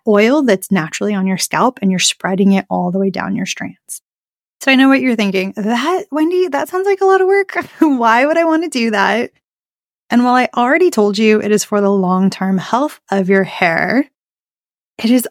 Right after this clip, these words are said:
also for your long-term health in general. So I'm gonna walk through five of the worst toxins that you're gonna find in conventional hair products and why it's so important for your health to avoid them.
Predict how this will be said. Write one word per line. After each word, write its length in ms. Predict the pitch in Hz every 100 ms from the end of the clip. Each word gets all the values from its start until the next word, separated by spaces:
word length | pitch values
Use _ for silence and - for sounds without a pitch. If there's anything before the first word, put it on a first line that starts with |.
| -
also 640 | 254 277 311 294 294 294
for 160 | - 233
your 280 | 208 220 208
long-term 800 | 185 185 190 190 - 196 190
health 420 | 175 - 196 185 -
in 260 | 196 185 180
general. 540 | 175 175 - - - -
So 120 | 285
I'm 40 |
gonna 180 | 370 466
walk 180 | 240 196
through 160 | 226 185
five 640 | - - 175 180 180 180
of 220 | 196 190
the 180 | 208 240
worst 560 | 240 269 302 311 - 233
toxins 640 | 220 185 - 190 190 185
that 120 | 175 -
you're 140 | 202
gonna 160 | 220 233
find 320 | 175 185 185
in 100 | 185
conventional 600 | 190 185 180 175 185 185
hair 220 | 165 165
products 460 | - 165 160 175 -
and 260 | 208 202
why 280 | 202 202 233
it's 220 | 254 233
so 260 | - 226 220
important 420 | 226 - 190 202
for 80 | 196
your 140 | 190
health 340 | 170 175 190 - _ _
to 200 | - 202
avoid 360 | 196 175 175 -
them. 300 | - 226 220